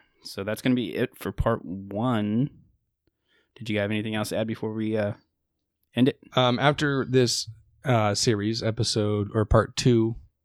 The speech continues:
Speaker 2: we're gonna do a little different episode
Speaker 1: Mm-hmm.
Speaker 2: where it's gonna be like a, a psychology report type of thing.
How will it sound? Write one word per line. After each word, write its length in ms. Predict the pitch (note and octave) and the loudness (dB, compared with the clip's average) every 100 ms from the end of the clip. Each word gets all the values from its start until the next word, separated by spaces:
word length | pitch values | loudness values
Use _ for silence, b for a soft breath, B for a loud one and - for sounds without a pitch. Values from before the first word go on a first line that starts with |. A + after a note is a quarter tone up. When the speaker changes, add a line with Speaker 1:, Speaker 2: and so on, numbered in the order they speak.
| _ | _
Speaker 2:
we're 180 | C3 A2 | -4 0
gonna 240 | A2+ B2+ A#2 | 2 4 4
do 260 | A2+ A2+ | 6 6
a 120 | A2 G2+ | 4 2
little 280 | G#2+ G#2+ | 2 0
different 480 | G2+ G#2 G2+ A2+ - - - | 0 0 2 0 -2 -4 -2
episode 500 | A#2 A#2 B2+ D#3+ - _ - | 0 2 2 2 -2 _ -10
Speaker 1:
Mm-hmm. 220 | A2 G#2 - _ _ - | -6 -6 -10 _ _ -4
Speaker 2:
where 80 | A#2+ | -4
it's 120 | G#2 | 0
gonna 160 | A#2 A2 | 2 4
be 580 | A2 A2 A2 G#2 G#2 - _ _ B2+ | 4 4 2 0 0 -6 _ _ -6
like 120 | A2 | 0
a, 280 | G2 F#2 - | 0 0 -4
a 280 | G#2+ G2 F#2+ | -4 -2 -2
psychology 760 | - G#2 - A2 A2+ G#2 G2 | 0 0 4 4 6 2 -2
report 440 | G2 G2+ - G#2 - | -2 0 2 2 -2
type 180 | G#2 G#2+ | -4 -4
of 80 | - | -8
thing. 280 | G2 G2 | -10 -10